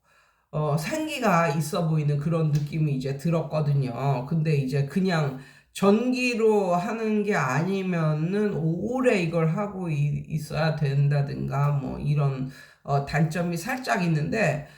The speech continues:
어, 써보니까 요즘에는 전기로 하는 요런 것, 요런 것도 한 오 분 정도 말고 있으면 되거든요.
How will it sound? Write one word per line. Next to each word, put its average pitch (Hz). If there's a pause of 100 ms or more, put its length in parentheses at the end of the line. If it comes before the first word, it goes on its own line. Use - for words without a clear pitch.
(180)
어, 190
써보니까 294
요즘에는 254
전기로 254
하는 226
요런 208
것, 165 (260)
요런 196
것도 156 (280)
한 -
오 220
분 277
정도 240
말고 170
있으면 147 (160)
되거든요. 160